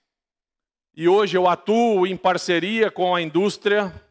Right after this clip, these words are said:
eu dou consultoria para algumas indústrias para o desenvolvimento de marcas de carne, desenvolvimento de cortes,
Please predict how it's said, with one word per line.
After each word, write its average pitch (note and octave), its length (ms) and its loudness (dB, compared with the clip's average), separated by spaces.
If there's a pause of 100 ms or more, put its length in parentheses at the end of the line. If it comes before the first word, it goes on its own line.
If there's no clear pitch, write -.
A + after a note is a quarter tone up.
(760)
eu D#3+ 120 -2
dou G3 240 0
consultoria G#3 960 -2
para F#3 300 0
algumas F3 480 -2
indústrias F#3+ 640 -4
para F#3+ 160 -4
o - 20 -2
desenvolvimento F#3 880 -2
de F3 120 -8
marcas F#3 420 -2
de D3+ 100 -10
carne, F3+ 560 -2 (480)
desenvolvimento F3+ 800 -2
de E3+ 120 -8
cortes, F3+ 600 -2